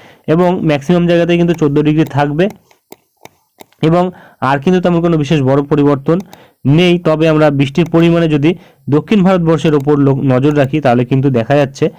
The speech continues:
দক্ষিণ ভারতবর্ষের দিকে কিন্তু বৃষ্টির পরিমাণ বহু বেড়েছে, কারণ প্রায় সাড়ে পাঁচশো মিলিমিটার বৃষ্টি কিন্তু এপাশে নাগাপত্তনম সাইডে কিন্তু আমরা লক্ষ্য করতে পারছি, অর্থাৎ ভারী পরিমাণে বৃষ্টির পরিমাণ কিন্তু বেড়েছে কিছু কিছু জায়গায়। এবং, আহ, প্রায়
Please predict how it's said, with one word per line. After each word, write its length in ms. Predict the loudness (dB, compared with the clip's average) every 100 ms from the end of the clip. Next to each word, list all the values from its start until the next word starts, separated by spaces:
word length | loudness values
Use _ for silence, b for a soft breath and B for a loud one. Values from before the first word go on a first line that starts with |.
| B B B
দক্ষিণ 380 | -2 0 0 2
ভারতবর্ষের 560 | 2 0 0 0 0 0
দিকে 220 | 0 0 2
কিন্তু 280 | 0 0 0
বৃষ্টির 360 | -2 -2 -4
পরিমাণ 460 | 0 2 2 0 0
বহু 340 | 0 2 0
বেড়েছে, 400 | 2 0 0 0 -4 B B B B
কারণ 260 | -2 0 0
প্রায় 220 | 0 0
সাড়ে 260 | 0 -2 0
পাঁচশো 280 | -2 0 0
মিলিমিটার 380 | 2 2 2 0
বৃষ্টি 280 | 0 -2 0
কিন্তু 260 | 0 2
এপাশে 320 | 0 0 0 -2 B B B -2
নাগাপত্তনম 600 | 0 0 -2 0 -2 0
সাইডে 280 | 0 0
কিন্তু 180 | 0 2 2
আমরা 140 | 2
লক্ষ্য 260 | 2 0 -2
করতে 240 | -2 -2
পারছি, 300 | -2 -2 -2 -2
অর্থাৎ 320 | 0 -2 -4 -8 B B B -4
ভারী 200 | -2 0
পরিমাণে 360 | 2 2 2
বৃষ্টির 280 | 0 -2 -2
পরিমাণ 300 | 0 2 2
কিন্তু 200 | 0 0
বেড়েছে 320 | 0 0 0 -2
কিছু 180 | -2 0
কিছু 220 | 0 2
জায়গায়। 380 | 2 2 0 -2 B B B
এবং, 240 | 0 0 0
আহ, 520 | -4 -12 -4 0 0
প্রায় 300 | 0 0 0